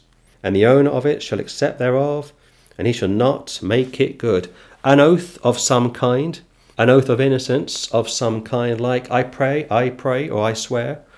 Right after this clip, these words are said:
or I promise to the Lord that I wasn't party to something nefarious." Again, what has taken place or what has happened was out of my control. Again, verse ten, "If a man deliver unto his neighbour an ass,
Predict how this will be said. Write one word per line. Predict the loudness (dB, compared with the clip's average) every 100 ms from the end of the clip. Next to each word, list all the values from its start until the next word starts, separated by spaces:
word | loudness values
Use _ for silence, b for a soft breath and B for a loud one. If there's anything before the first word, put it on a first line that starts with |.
| b
or | -2
I | -2
promise | -2 -2 -2 -4
to | -4
the |
Lord | -2 -2 -4 -10 _ _
that | -4
I | -2
wasn't | -2 -2 -6 -10 -18 b b b -2
party | 2 2 0 -4 -4 -6 -10
to | -8
something | -4 -4 -2
nefarious." | -2 0 0 0 0 -2 -4 -4
Again, | -2 0 2 0 -4 B B
what | 0 0
has | 0
taken | 0 0 0
place | -4 0 0 -2
or | -2
what | -2
has | -2
happened | -6 -6 -6 -4 -6 -10 b b b
was | 6 6 6 2 -6 _ -2
out | 2 2
of | 2
my | 0 -2 -12 _
control. | -8 -6 -4 -4 -4 -6 b b b
Again, | -2 4 4 4
verse | 0 0 -4
ten, | -4 -2 0
"If | 0
a | 2
man | 2 0 -2 -6 _ _
deliver | 0 2 2
unto | 0 0 -2
his | -2
neighbour | 0 0 0 -2 -4
an | -4 -2
ass, | -2 -6 -8 -8